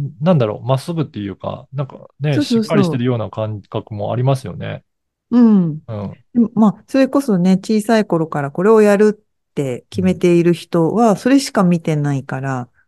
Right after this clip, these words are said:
Speaker 2: ブレることがないんですよね。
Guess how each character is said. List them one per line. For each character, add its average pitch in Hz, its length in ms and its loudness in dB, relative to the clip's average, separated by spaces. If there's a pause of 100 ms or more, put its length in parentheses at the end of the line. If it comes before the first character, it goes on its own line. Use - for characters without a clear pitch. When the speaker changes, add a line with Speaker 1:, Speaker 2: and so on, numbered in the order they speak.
(100)
Speaker 2:
ブ 202 100 4
レ 302 240 6
る 160 580 -4
こ 165 140 -4
と 175 200 0
が 139 180 -4
な 151 160 -2
い 143 40 0
ん 127 100 -2
で 131 100 -12
す - 160 -12
よ 185 100 -2
ね。 262 160 -2